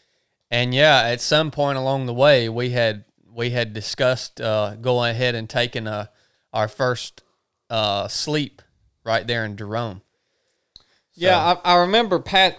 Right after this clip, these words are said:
Speaker 2: you were talking about doing that beforehand, and then we got on the trail and we passed that, that,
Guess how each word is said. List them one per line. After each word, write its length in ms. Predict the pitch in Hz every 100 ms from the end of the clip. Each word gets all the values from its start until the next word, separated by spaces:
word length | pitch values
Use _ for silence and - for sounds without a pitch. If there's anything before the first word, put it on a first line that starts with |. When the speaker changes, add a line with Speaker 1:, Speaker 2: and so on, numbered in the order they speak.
| _
Speaker 2:
you 200 | 196 165 190
were 100 | 160
talking 380 | 202 240 190
about 320 | 151 139 123 135
doing 240 | 175 165
that 220 | 135 90
beforehand, 800 | 107 - 170 185 151 131 127 123
and 100 | 123
then 260 | 135 135 127
we 140 | 139 139
got 180 | 147 151
on 140 | 143
the 80 | 127
trail 480 | - 160 147 147 139
and 160 | 127 127
we 80 |
passed 420 | 117 185 185 - -
that, 280 | 139 - _ _ _ _
that, 300 | 143 120